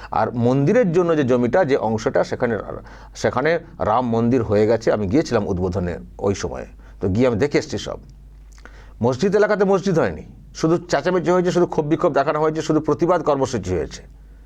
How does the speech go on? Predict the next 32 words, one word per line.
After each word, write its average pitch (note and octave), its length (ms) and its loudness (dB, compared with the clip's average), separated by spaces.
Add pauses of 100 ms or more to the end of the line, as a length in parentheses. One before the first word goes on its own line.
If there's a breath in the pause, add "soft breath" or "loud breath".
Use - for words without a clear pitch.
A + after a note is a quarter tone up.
আসল F#3+ 260 0
কাজটা F#3 280 2
হয়নি। A2+ 260 0 (240 loud breath)
কিন্তু D3+ 160 0
রাম D3+ 180 2
মন্দির F#3+ 260 2
হয়ে F2 140 0
গেছে। - 280 -12 (340 soft breath)
রাম B2+ 200 2
মন্দির F3 380 2
উদ্যোগ C3 420 2
নিয়ে, F#3 360 2 (140)
মানুষের A#2+ 320 -2
চাঁদা A#2+ 340 0
নিয়ে F3 240 0 (120)
রাম A#2 220 0
মন্দির C3+ 260 2
ওখানে B2+ 200 -2
সম্পন্ন A2+ 480 -2
হয়ে G#2+ 180 2
গেছে, A#2+ 220 2
তার A#2+ 200 0
উদ্বোধনও G#2 420 0
করা A#2+ 200 2
হয়ে A#2+ 140 4
গেছে। C3 260 2 (380 loud breath)
দুদিন A2+ 220 2
আগে G#2+ 180 2
তো A#2+ 100 2
দেখলেন, B2+ 440 0 (100)
পুরো A2+ 160 2
কমপ্লিট, A#2 560 -2